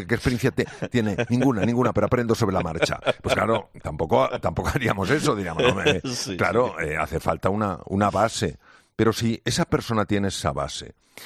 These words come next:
Speaker 1: y tiene esa disposición, sobre todo humilde, eh, a explorar, a dejarse sorprender, a dejarse asombrar,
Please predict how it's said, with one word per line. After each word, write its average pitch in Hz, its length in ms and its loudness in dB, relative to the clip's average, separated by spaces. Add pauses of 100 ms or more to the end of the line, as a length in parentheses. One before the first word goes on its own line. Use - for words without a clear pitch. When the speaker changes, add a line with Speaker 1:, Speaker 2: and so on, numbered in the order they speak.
(160)
Speaker 1:
y 107 80 0
tiene 156 220 2
esa 139 200 0
disposición, 80 1000 -4 (380)
sobre 98 340 2
todo 131 420 0
humilde, 85 920 -2 (360)
eh, 92 220 2 (100)
a 95 100 -4
explorar, 87 840 0
a 78 80 -4
dejarse 104 440 -4
sorprender, 80 720 0
a 78 80 -4
dejarse 98 400 -2
asombrar, 87 560 -2